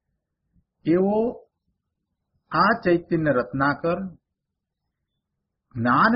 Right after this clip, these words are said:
પર્યાયો રૂપી તરંગો સાથે જેનો રસ અભિન્ન છે, એટલે એને જ્ઞાન પર્યાયો સાથે અભિન્નપણું છે.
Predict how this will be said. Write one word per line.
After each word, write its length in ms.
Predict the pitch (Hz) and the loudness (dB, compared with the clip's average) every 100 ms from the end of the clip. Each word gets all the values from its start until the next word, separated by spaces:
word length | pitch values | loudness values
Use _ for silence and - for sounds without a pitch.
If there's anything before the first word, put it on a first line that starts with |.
| 233 | 0
પર્યાયો 640 | 175 170 165 170 185 202 214 | 2 4 4 4 2 -2 -4
રૂપી 380 | 165 156 190 214 | -6 -6 -8 -8
તરંગો 460 | - 139 139 143 156 | -2 0 0 -2 -2
સાથે 460 | 151 135 131 - 160 175 | -2 -6 -6 -6 -4 -4
જેનો 360 | 139 135 147 170 180 | -4 -6 -4 -4 -4
રસ 240 | 127 147 - - | -2 -4 -4 -14
અભિન્ન 400 | 113 - 202 240 202 | -14 -2 0 0 -2
છે, 220 | - 92 - _ _ _ _ _ _ _ - | -6 -18 -20 _ _ _ _ _ _ _ -18
એટલે 340 | 117 127 151 190 202 | -14 -6 -4 -4 -6
એને 220 | 139 147 147 | -8 -8 -8
જ્ઞાન 420 | 98 110 120 151 147 | -8 -6 -4 -4 -4
પર્યાયો 600 | 123 120 123 127 143 170 | -4 -2 -2 -2 -2 -4
સાથે 520 | - 123 117 - 156 180 208 226 _ _ _ _ _ _ _ _ _ - | -6 -8 -8 -6 -4 -4 -4 -8 _ _ _ _ _ _ _ _ _ -12
અભિન્નપણું 720 | 117 - 147 156 175 196 160 | -8 -4 -4 -2 -2 -4 -6
છે. 240 | - 175 | -6 -4